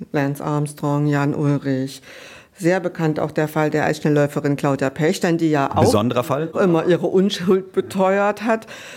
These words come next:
Speaker 1: Was ist jetzt eigentlich anders bei Vicky Schlittig und wie bist du als Reporter an diesen Dopingfall herangegangen? Ich meine, du arbeitest schon sehr lange als Sportreporter.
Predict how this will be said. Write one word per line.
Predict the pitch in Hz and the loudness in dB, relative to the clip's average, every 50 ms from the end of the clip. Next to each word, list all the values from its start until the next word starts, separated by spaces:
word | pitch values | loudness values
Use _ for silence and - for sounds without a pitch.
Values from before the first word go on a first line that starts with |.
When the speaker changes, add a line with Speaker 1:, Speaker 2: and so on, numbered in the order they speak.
| 214 - - _ - | -20 -20 -20 _ -6
Speaker 1:
Was | - 220 - | -6 -2 0
ist | - 339 330 - | 0 0 0 0
jetzt | 339 330 - - | -2 0 0 0
eigentlich | - 233 247 269 254 262 - - | 0 4 4 4 2 2 0 -2
anders | 208 254 294 311 320 311 - | 2 2 2 2 2 0 -2
bei | 262 226 220 | -2 0 0
Vicky | 247 240 - 226 | 0 0 -2 -4
Schlittig | 196 - 247 262 - 269 247 - | -2 0 -2 0 0 -2 -2 0
und | 220 196 - | -2 0 0
wie | 208 | 0
bist | 196 214 202 202 - - | 0 0 -2 -2 0 2
du | 269 311 370 | 4 4 4
als | 320 - 233 226 226 226 - - | 4 4 2 0 0 -2 -4 -4
Reporter | 240 - 185 - - 233 302 320 320 - 320 269 262 262 269 269 - - - - - - | -4 -4 -4 -2 0 0 0 0 -2 -2 -2 0 0 -2 -2 -4 -10 -20 -20 -20 -14 -6
an | - - 254 277 | 0 2 4 4
diesen | 262 262 254 254 247 247 247 240 233 | 4 4 2 2 2 2 2 2 4
Dopingfall | 233 226 220 - 226 214 202 - 190 190 185 185 - - - | 2 2 2 2 0 -2 0 0 0 0 2 0 0 -2 -2
herangegangen? | 190 185 180 180 180 180 196 185 170 170 156 156 165 | 0 0 2 2 0 0 0 0 0 0 0 -2 0
Ich | 175 | 0
meine, | 190 180 185 | 0 0 0
du | - | 0
arbeitest | - 214 240 262 247 247 247 - - | 0 0 0 0 0 -2 -4 -4 0
schon | - 226 220 | 0 0 2
sehr | 220 208 190 | 2 0 2
lange | 180 185 233 311 330 302 269 254 254 269 - - - - - - | 2 2 4 4 4 4 4 4 2 0 -4 -10 -20 -14 -6 -4
als | 202 190 - | -4 -4 -2
Sportreporter. | - 226 240 330 - - 220 - - 180 175 185 185 202 202 214 262 - | 0 0 0 0 0 -2 -4 -2 0 0 0 0 0 0 0 0 0 -2